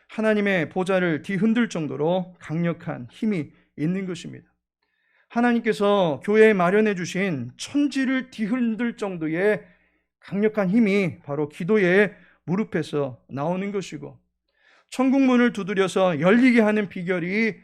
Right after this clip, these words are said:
기도자의 작은 두 손에서 나오게 되는 것입니다. 기도는 거친 지상의 터 위에서 담대함과 거룩함으로 영광된 질주를 하게 만드는 거룩한 엔진과 같다라고 볼 수 있습니다.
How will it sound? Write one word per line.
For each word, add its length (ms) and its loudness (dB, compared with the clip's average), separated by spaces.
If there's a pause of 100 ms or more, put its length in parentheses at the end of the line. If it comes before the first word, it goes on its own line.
(280)
기도자의 800 -8
작은 840 -10
두 120 -10
손에서 680 -4 (160)
나오게 600 -12
되는 260 -8
것입니다. 480 -10 (420)
기도는 500 -2 (340)
거친 460 -2
지상의 440 -4
터 160 -6
위에서 680 -6 (380)
담대함과 1040 0
거룩함으로 840 -6 (480)
영광된 580 4
질주를 560 -4
하게 260 -4
만드는 640 -6 (160)
거룩한 640 -10
엔진과 760 -8 (220)
같다라고 840 -10
볼 160 -10
수 140 -16
있습니다. 420 -12